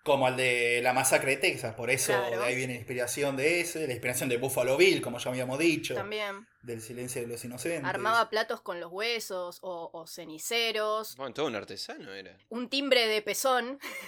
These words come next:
Speaker 2: El timbre de pezón es, me parece una genialidad.
Speaker 1: <laughs> Sí, sí, sí, hacía, claro,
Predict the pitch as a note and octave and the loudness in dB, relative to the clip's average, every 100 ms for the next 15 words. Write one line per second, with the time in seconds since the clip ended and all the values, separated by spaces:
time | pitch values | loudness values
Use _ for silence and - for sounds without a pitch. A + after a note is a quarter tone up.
0 | - - - B3 A3 C4 C#4+ B3+ A3 G#3 | -16 -6 0 0 0 4 6 6 4 -2
1 | G#3 A3+ A3+ D3+ D#3+ D#3 E3+ F#3+ D#3+ E3+ | -2 0 -2 -4 -8 -10 -10 -8 -6 -4
2 | D#3+ D#3 D#3+ F#3 - - - - - D#3 | -4 -4 -2 -4 -6 -10 -10 -10 -8 -2
3 | G#3 E3+ A3+ E3+ D#3+ F3 E3+ D3+ D3 C3+ | 2 4 4 4 2 0 0 -2 -4 -2
4 | C#3+ C#3 C#3+ C#3+ D3 D3 B2 - A#2+ A#2 | -2 -4 -6 -10 -8 -6 -6 -6 -6 -6
5 | B2+ D3+ D3 A#2+ A2 | 2 6 6 4 -4